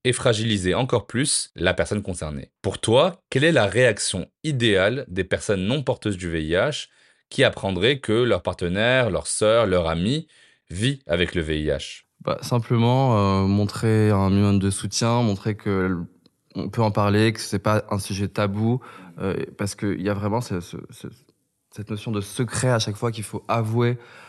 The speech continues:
Speaker 2: Moi, je me rappelle des premières fois quand je devais le dire aux mecs que je fréquentais,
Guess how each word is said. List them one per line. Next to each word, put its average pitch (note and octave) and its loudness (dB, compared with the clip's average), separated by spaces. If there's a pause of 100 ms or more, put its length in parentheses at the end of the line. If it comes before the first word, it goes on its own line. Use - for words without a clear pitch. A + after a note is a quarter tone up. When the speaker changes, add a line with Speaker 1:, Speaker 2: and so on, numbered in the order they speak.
(260)
Speaker 2:
Moi, G2+ -2
je G2+ -2
me F#2+ 0
rappelle F#2+ 0
des F#2 -2
premières G#2 -2
fois G#2 -2
quand G2 -4 (160)
je F#2+ -12
devais F#2+ -4
le F#2 -4
dire G#2+ -2
aux G2+ 0
mecs G2+ 0
que G2 -6
je - -8
fréquentais, G#2+ -2